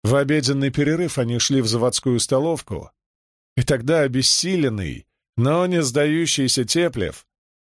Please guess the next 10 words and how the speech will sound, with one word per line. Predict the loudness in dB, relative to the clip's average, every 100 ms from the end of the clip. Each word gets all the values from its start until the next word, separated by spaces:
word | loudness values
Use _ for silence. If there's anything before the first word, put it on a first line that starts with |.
| 0
набрасываясь | 2 2 2 2 2 0 0 0 0
на | 0 0 0
пережаренные | 0 0 2 2 2 0 -4
котлеты | -2 -2 -2 0 0 0 -2
с | -2
фигурно | 0 0 2 0 0
выложенным | 0 2 2 0 0 0
водянистым | 0 0 0 0 -2 0
картофельным | -2 0 -2 0 0 0 0
пюре, | 0 2 0 -2